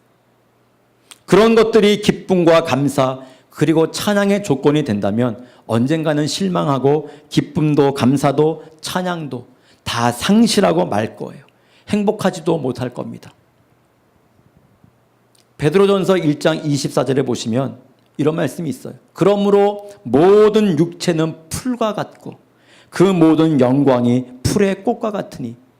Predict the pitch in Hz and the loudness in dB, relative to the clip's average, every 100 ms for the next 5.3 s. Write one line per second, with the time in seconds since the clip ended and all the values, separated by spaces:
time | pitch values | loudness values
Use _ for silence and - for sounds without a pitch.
0 | _ _ _ _ - 185 175 165 135 131 | _ _ _ _ 0 2 2 2 2 2
1 | 127 127 127 - 220 208 - 202 196 - | 0 0 -2 -6 -6 -6 -6 -6 -6 -4
2 | 208 202 202 190 196 208 - _ _ _ | -2 -2 -4 -2 -2 -4 -12 _ _ _
3 | - - 175 160 156 147 120 107 117 113 | -12 -4 -4 -2 -4 -4 -4 -6 -6 -6
4 | 151 - - 131 107 113 113 110 104 98 | -6 -10 -8 -4 -2 -2 -6 -8 -10 -12
5 | 101 110 | -16 -20